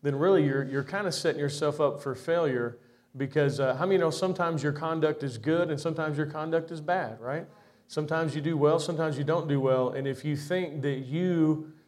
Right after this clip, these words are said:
can stop God's flow of love, um,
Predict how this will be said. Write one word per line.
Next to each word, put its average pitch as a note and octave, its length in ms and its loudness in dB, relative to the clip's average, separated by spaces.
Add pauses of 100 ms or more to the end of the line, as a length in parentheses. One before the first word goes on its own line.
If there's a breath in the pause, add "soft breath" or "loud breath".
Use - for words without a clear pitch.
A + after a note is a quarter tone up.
(120 loud breath)
can C#3 200 -2
stop D#3 600 -2
God's D3 380 2
flow F#3 440 4
of C#3+ 180 4
love, A#2+ 600 0 (440 soft breath)
um, C3 480 -2